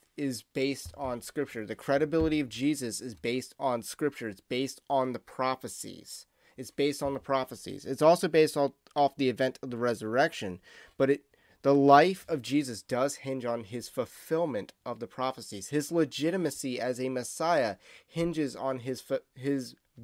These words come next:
being the fulfillment of the prophecies in the Old Testament. So it does, our faith is based in the Scriptures. And to say that our faith is not based in the Scriptures, it's based off an event,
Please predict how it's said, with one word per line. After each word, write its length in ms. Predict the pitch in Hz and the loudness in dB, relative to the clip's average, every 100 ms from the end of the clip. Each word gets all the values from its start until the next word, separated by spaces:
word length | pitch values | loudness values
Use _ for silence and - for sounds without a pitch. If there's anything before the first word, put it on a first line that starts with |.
| 110 | -2
being 520 | 156 165 143 123 113 - - _ _ _ - | 2 2 2 -2 -6 -14 -20 _ _ _ -4
the 140 | 131 | -4
fulfillment 520 | - 117 123 120 110 | -2 -6 -4 -2 -2
of 80 | 104 | -4
the 60 | 101 | -6
prophecies 680 | - 107 107 95 98 95 | -2 -2 -2 -8 -8 -8
in 140 | 92 104 | -8 -8
the 120 | 98 | -6
Old 180 | 95 - | -8 -10
Testament. 560 | - 147 - - - - _ _ _ - _ _ _ _ _ - - - _ _ _ - | -8 -6 -6 -12 -18 -20 _ _ _ -20 _ _ _ _ _ -20 -20 -20 _ _ _ -4
So 400 | 143 131 127 - | 4 6 6 2
it 320 | 165 156 - - | 0 -2 -2 2
does, 380 | 147 175 190 - _ - | 6 6 4 -2 _ 4
our 180 | 160 180 | 4 4
faith 420 | - 196 170 - | 2 0 0 -4
is 640 | 160 165 175 120 95 - - _ _ _ - | 2 4 4 2 -4 -10 -14 _ _ _ 2
based 320 | 143 135 - | 4 2 -2
in 100 | 123 | -8
the 60 | 107 | -8
Scriptures. 640 | - 113 - 98 - - 143 | -6 -6 -6 -8 -12 -10 -8
And 140 | 135 | -6
to 100 | 127 | -6
say 300 | - 180 196 | -2 2 2
that 140 | 202 | 4
our 140 | 160 147 | 4 4
faith 340 | - 156 151 | 2 -2 -2
is 160 | 127 101 | -8 -8
not 380 | 110 123 156 - | -2 -2 -2 -2
based 240 | 147 - | -4 -4
in 80 | 123 | -8
the 100 | 101 | -10
Scriptures, 640 | - 185 190 - 101 95 | -10 -8 -8 -8 -8 -8
it's 160 | 113 98 | -10 -6
based 300 | 131 131 - | -2 -2 -2
off 220 | 120 - | -4 -4
an 100 | 107 | -8
event, 560 | 95 92 175 208 101 | -8 -6 -2 -2 -4